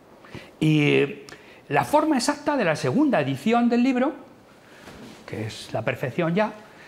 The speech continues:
que sale en mil novecientos treinta y siete y sale así: fuerte cubierta en cartoné,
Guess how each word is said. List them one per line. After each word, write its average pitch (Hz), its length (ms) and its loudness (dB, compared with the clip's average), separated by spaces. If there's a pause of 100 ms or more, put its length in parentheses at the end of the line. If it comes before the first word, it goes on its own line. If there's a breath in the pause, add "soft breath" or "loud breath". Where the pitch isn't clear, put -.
que 123 140 -2
sale 156 260 2
en 117 80 -2
mil 135 140 0
novecientos 147 480 -2
treinta 160 220 -2
y 180 60 0
siete 226 360 -2 (580 loud breath)
y 123 100 -2
sale 104 240 0
así: 294 220 -2 (520)
fuerte 127 400 2
cubierta 123 720 -2 (320)
en 104 120 -8
cartoné, 247 600 0